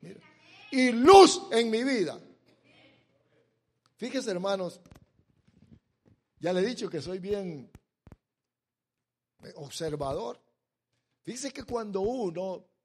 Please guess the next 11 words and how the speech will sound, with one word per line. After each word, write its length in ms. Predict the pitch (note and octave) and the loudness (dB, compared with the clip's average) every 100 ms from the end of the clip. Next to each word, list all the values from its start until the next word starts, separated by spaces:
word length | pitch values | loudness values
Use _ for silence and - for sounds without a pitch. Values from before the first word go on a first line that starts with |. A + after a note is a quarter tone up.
| _ _ _ _ | _ _ _ _
viene 640 | A2+ D3 G#3 G#3+ D#3+ C3+ - _ _ _ _ _ - | -14 -8 -8 -8 -10 -10 -18 _ _ _ _ _ -12
o 360 | D3+ D3+ D3+ - _ _ A#2 | -4 -4 -4 -12 _ _ _
va 200 | B2+ F#3 | -8 -8
en 100 | F#3 | -8
un 120 | F#3+ E3 | -8 -8
avión 540 | D3 D#3 G3 A#3 C#4 _ _ _ _ _ _ _ - | -10 -8 -10 -10 -14 _ _ _ _ _ _ _ -10
y 100 | F3+ | -6
de 140 | F3+ | -2
noche, 420 | B3+ D4+ D4+ A3 | 0 -2 -2 -8
fíjese, 460 | F3 A#3 A#3 - G3+ | -8 -10 -10 -10 -10
hermanos, 560 | E3 F3+ G3+ G#3+ F#3 | -10 -10 -10 -12 -16